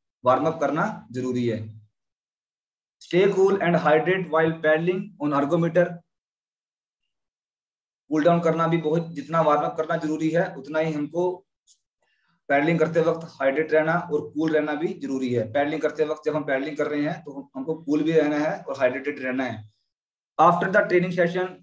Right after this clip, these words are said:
or race is done, then cool down should be take। जैसे ही training session खत्म होता है हमको cool down करना है और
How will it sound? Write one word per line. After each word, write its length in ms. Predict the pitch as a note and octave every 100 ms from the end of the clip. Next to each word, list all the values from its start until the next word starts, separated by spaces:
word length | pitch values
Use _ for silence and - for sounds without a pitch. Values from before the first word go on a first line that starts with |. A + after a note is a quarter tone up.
| D3
or 100 | D#3+
race 280 | D3+ E3+ E3+ - -
is 180 | D3 B2
done, 240 | E3 F3
then 160 | E3+ E3
cool 260 | E3 E3 E3+
down 180 | F3
should 260 | F3 E3+ D3+
be 100 | D#3+
take। 300 | D#3+ C#3 B2 - _ _ _
जैसे 220 | B2 D3+
ही 60 | E3
training 160 | D3+
session 200 | D#3 D#3
खत्म 260 | D3+ D#3 D#3+
होता 340 | D3+ D#3 D#3
है 60 | E3
हमको 200 | D#3 D3+
cool 240 | - C3+
down 180 | C3+ D#3+
करना 260 | D#3 D#3 D3+
है 280 | D#3 E3+ _ _ _ _ _ D3+
और 380 | F3+ E3+ -